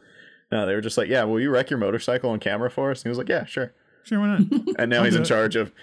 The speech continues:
Speaker 1: you know, hundred fifty people driving all these cars and dangling on poles on top of them and all that.
Speaker 2: Yeah.
Speaker 1: Yeah.
Speaker 2: 'Kay, 'cause, like, again, these characters, like, like, Zoe Kravitz is really being snatched up out of the car <laughs>
Speaker 1: Mm-hmm.
Speaker 2: into the other car. She said, she's like, "Yeah, that's really me. I'm really doing that."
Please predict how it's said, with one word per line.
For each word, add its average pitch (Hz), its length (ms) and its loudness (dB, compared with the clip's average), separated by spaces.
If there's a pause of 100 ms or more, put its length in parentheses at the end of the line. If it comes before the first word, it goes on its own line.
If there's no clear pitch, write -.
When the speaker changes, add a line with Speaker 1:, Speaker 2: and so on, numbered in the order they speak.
(120)
Speaker 1:
you 110 100 -2
know, 95 240 0
hundred 110 440 -2
fifty 107 320 -2
people 104 480 -2
driving 101 340 0
all 101 100 0
these 104 160 -2
cars 101 440 0
and 104 280 -4
dangling 104 400 -2
on 101 220 -2
poles 104 400 -2
on 104 160 -4
top 101 260 -2
of 104 80 -4
them 104 200 -4
and 104 100 -4
all 104 160 -4
that. 117 80 0
Speaker 2:
Yeah. 117 160 -2
Speaker 1:
Yeah. 104 80 -4 (440)
Speaker 2:
'Kay, 160 180 -4
'cause, 151 200 -2
like, 165 220 -6
again, 156 380 -2
these 147 180 -2
characters, 175 320 -2
like, 117 100 -6
like, 120 160 -2
Zoe 170 200 -2
Kravitz 175 360 -4
is 127 60 -6
really 143 140 -2
being 123 180 -4
snatched 135 440 -6
up 131 120 -2
out 117 120 -4
of 104 40 -10
the 120 120 -10
car 117 260 -6 (240)
<laughs> - 260 -20
Speaker 1:
Mm-hmm. 135 560 -4 (140)
Speaker 2:
into 143 260 -2
the 127 160 0
other 120 140 -2
car. 107 420 -8
She - 140 -12
said, 107 260 -6
she's - 80 -16
like, 120 140 -6
"Yeah, 131 100 -2
that's 165 160 -4
really 175 180 0
me. 143 280 -2
I'm 135 200 -2
really 160 200 0
doing 135 340 -2
that." 104 220 -8